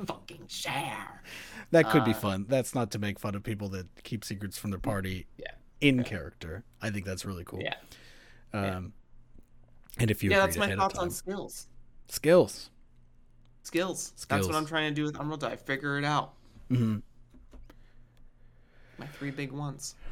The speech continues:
Speaker 2: I think, uh, I like, I like where you're going. I, I think it's definitely interesting that, like, the skills, like, these,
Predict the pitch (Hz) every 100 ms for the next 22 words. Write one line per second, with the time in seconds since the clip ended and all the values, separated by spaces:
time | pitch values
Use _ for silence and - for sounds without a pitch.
0 | - 135 214 233 226 233 226 196 - -
1 | - - - - - - - - 175 175
2 | 175 - - - 139 139 156 - 156 170
3 | 156 107 127 - - 135 123 131 123 151
4 | 139 - 123 123 127 120 123 - 127 123
5 | 120 110 110 - - - - - - -
6 | 123 - 131 123 110 110 135 143 131